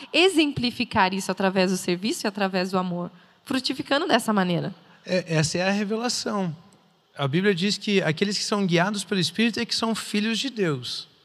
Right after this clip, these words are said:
Speaker 1: Hum.
Speaker 2: Se você não é guiado pelo Espírito, você não é filho.
Speaker 1: Uau.
Speaker 2: Você precisa se tornar um filho de Deus, né? Você precisa receber a obra de Jesus e tal. E o que que acontece? Essa mentalidade de que eu preciso me salvar, de que eu preciso conquistar coisas pra mim,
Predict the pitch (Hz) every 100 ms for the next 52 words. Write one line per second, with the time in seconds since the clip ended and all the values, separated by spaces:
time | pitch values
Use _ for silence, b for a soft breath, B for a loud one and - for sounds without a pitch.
0 | _ - 208 101 180 175 226 247 285 254
1 | 240 196 208 196 214 190 196 214 269 262
2 | 320 - 247 254 170 104 - _ - -
3 | 180 175 175 175 180 214 - - 165 151
4 | 165 - 202 214 202 220 226 208 196 190
5 | 320 320 202 147 - - - _ _ 151
6 | 185 - - - 151 147 151 151 165 156
7 | 156 147 139 147 143 127 139 143 131 160
8 | 151 131 135 127 - B B B B B
9 | 190 220 269 262 220 175 151 - 185 226
10 | 226 220 214 175 160 139 - 196 196 175
11 | - 214 208 208 - 175 143 117 127 175
12 | 240 143 120 b b - 135 175 185 165
13 | - 208 196 - 196 165 - - 202 202
14 | - 180 156 147 - 131 123 127 170 233